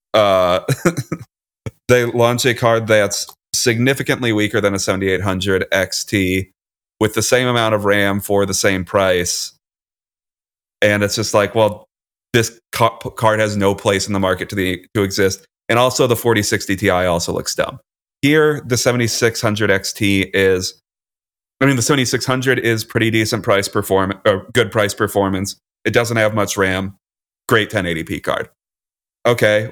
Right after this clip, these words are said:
what if we make this a little bit stronger, price it sixty dollars more, give it sixteen gigs of ram? Eh, I think that's a relatively compelling fourteen forty p card,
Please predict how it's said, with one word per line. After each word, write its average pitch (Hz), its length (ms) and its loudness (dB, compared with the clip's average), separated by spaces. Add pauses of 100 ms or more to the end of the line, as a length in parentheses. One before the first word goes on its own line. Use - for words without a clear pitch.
what 110 240 2
if 113 100 -2
we 120 120 2
make 110 200 2
this 110 200 -2
a - 100 0
little 107 220 4
bit 110 120 0
stronger, 101 520 2
price 95 320 0
it 95 100 -8
sixty - 320 -2
dollars 98 340 2
more, 95 160 -2
give 92 140 -2
it 90 100 -6
sixteen 98 440 -6
gigs 92 240 -4
of 90 100 -4
ram? 98 440 -2 (800)
Eh, 160 340 0
I 117 80 0
think 131 220 -2
that's 123 200 0
a 117 120 -2 (260)
relatively 110 680 2
compelling 98 520 0
fourteen 90 360 -2
forty 85 300 -2
p 92 220 0
card, 85 400 -2